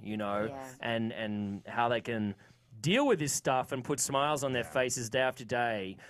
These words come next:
Speaker 1: I used to work, you know, for six months in Sydney Children's Hospital, um, doing performative stuff like that.
Speaker 2: Oh,
Speaker 1: And it just
Speaker 2: wow.
Speaker 1: blows your mind w-, what,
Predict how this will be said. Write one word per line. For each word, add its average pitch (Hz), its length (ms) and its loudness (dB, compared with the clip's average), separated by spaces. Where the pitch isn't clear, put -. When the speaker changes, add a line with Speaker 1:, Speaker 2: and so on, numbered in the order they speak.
Speaker 1:
I 131 60 0
used 127 160 2
to 135 60 0
work, 127 320 4
you 139 100 -2
know, 127 100 0
for 113 100 -8
six - 260 -6
months 117 260 -2
in 110 300 -2
Sydney 123 280 -4
Children's 107 320 -4
Hospital, 110 580 -2
um, 107 240 0
doing 131 240 2
performative 147 460 2
stuff 131 260 0
like 127 220 -2
that. 110 280 2
Speaker 2:
Oh, - 120 -6
Speaker 1:
And 127 220 2
it - 80 0
just 160 120 2
Speaker 2:
wow. 147 100 -6
Speaker 1:
blows 143 600 4
your 117 160 -2
mind 113 840 -2
w-, 131 180 -10
what, 135 300 2